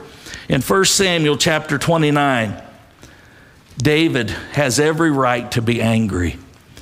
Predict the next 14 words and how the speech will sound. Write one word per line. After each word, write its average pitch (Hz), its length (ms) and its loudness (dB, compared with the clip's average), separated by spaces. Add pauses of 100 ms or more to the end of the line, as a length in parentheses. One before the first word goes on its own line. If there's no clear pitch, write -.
(380)
His, 120 320 0
his 123 300 0
anger 127 420 2
is 107 200 2
righteous. 107 800 -2 (520)
Well, 131 120 2
let 135 80 2
me 131 100 2
tell 135 160 2
you 120 140 4
how 120 180 2
he 107 80 0
got 113 380 0
there. 98 320 -6